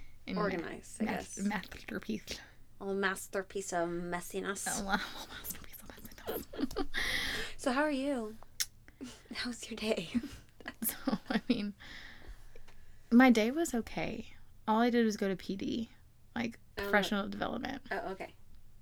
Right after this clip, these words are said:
Speaker 1: And it was okay.
Speaker 2: Oh, yeah. It w-,
Speaker 1: Mm-hmm.
Speaker 2: wait. Is today Monday or Tuesday?
Speaker 1: It's Tuesday.
Speaker 2: Oh, okay. Yeah, that's right.
Speaker 1: Yeah, yeah. 'Cause, so yesterday we had off.
Speaker 2: Yeah.
Speaker 1: And then today it was just professional development, which was fine.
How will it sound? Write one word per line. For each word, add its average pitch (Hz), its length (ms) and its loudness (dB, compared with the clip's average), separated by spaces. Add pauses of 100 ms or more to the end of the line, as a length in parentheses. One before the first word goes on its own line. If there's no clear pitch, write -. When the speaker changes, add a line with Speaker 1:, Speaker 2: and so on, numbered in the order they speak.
(180)
Speaker 1:
And 220 120 8
it 220 40 8
was 220 140 6
okay. 202 360 0
Speaker 2:
Oh, 339 220 10
yeah. 294 340 2 (220)
It 226 100 2
w-, 233 200 -2 (300)
Speaker 1:
Mm-hmm. 214 100 8
Speaker 2:
wait. 202 320 8 (560)
Is 254 100 -4
today 392 160 2 (120)
Monday 285 320 2
or 349 100 4
Tuesday? - 380 -6
Speaker 1:
It's 214 200 2
Tuesday. 202 600 0
Speaker 2:
Oh, 196 240 4
okay. 190 280 -4
Yeah, 135 160 -2
that's - 180 -10
right. - 180 -6 (400)
Speaker 1:
Yeah, 202 140 2
yeah. 175 160 2 (120)
'Cause, 208 280 6
so 208 120 4
yesterday 202 320 6
we 214 60 6
had 208 80 6
off. 175 460 6 (240)
Speaker 2:
Yeah. 196 200 2 (600)
Speaker 1:
And 185 180 4
then 185 60 0
today 180 580 4
it 196 60 2
was 180 120 0
just 185 340 0 (580)
professional 254 480 10
development, 214 600 8
which 220 120 2
was 202 160 2
fine. 185 800 4